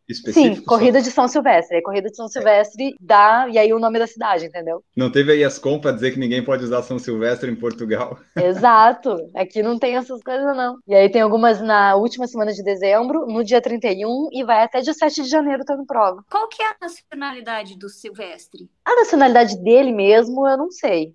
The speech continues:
Speaker 2: Mas a original é a prova, é a brasileira mesmo.
Speaker 1: O São Silvestre primeiro nasceu em Roma, dois oito cinco, e morreu em trinta e um de dezembro de
Speaker 2: Esse
Speaker 1: trezentos e cinco.
Speaker 2: Isso. Foi o, foi
Speaker 1: Ele é
Speaker 2: o trigésimo terceiro Papa. Foi o Papa que acabou com a perseguição aos cristãos.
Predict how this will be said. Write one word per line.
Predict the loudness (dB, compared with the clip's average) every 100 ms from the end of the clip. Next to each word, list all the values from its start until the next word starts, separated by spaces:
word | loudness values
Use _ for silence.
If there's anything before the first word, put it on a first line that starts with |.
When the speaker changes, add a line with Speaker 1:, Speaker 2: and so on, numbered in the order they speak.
| -4
Speaker 2:
Mas | -2 2
a | 4 6
original | 4 0 -4 0 6
é | 6
a | 6
prova, | 4 2 2 2
é | 2
a |
brasileira | 2 -2 -4 -4 -4
mesmo. | -6 -6 -8 _ _
Speaker 1:
O | -14
São | -14 -6 -4 -4
Silvestre | -6 -4 -2 -4 -6
primeiro | -10 -6 -2 -2 -2
nasceu | -8 -8 -8
em | -8
Roma, | -6 -6 -6 -6
dois | -6 -6
oito | -10 -12
cinco, | -12 -10 -8
e | -8
morreu | -8 -6 -6
em | -8
trinta | -10 -8
e | -8
um |
de | -6
dezembro | -6 -6 -8 -10 -10
de | -6
Speaker 2:
Esse |
Speaker 1:
trezentos | -4 0 0 -2 -12
e |
cinco. | -20 _ _
Speaker 2:
Isso. | -6 -6 -8 -14 _ _ _
Foi | 4 4 4
o, | 0
foi | 0
Speaker 1:
Ele | 0
é |
Speaker 2:
o | 0
trigésimo | 0 2 2 2 0
terceiro | 0 0 2 2 4
Papa. | 2 0 -2 -10 _ _ _
Foi | -4 -2
o |
Papa | 0 0 -2
que | -8 -4 0 2 2 0 -4 -14 _
acabou | -12 -2 0 0
com | -2
a |
perseguição | -4 -8 -8 -8 -8
aos | -8 -10
cristãos. | -12 -6 -6